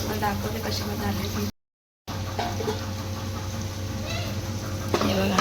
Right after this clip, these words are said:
अशी थोडी म्हणजे खिऱ्यासारखी थोडी पण पातळ बनवली ती दवाखान्यात न्यायला. आई गेली दवाखान्यात, आईने नेली पेशंटला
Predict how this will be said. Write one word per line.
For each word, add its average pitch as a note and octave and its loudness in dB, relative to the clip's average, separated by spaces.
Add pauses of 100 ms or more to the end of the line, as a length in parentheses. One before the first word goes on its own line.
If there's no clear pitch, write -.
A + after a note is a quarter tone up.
(180)
अशी - 2
थोडी G3+ 4
म्हणजे - 0
खिऱ्यासारखी A#3 8
थोडी A3 8
पण B3 6
पातळ G#3+ 6
बनवली G#3+ 6
ती A3+ 4 (480)
दवाखान्यात A3 10
न्यायला. G3+ 8 (580)
आई A3 10
गेली A3+ 6
दवाखान्यात, A3 0
आईने G#3+ 8
नेली A3 8 (1080)
पेशंटला A3+ 8